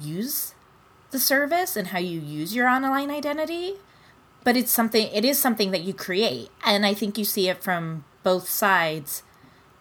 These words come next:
in this book specifically, because you have characters who have completely created, like, this totally different life and, like,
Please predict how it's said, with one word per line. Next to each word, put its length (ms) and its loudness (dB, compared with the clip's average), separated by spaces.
in 480 -2
this 680 -2
book 320 4
specifically, 960 -6
because 420 2
you 100 2
have 760 2
characters 540 4
who 100 2
have 120 0
completely 800 0
created, 800 0
like, 220 -2
this 200 -6
totally 380 -2
different 440 -4
life 440 2
and, 380 -6
like, 280 -2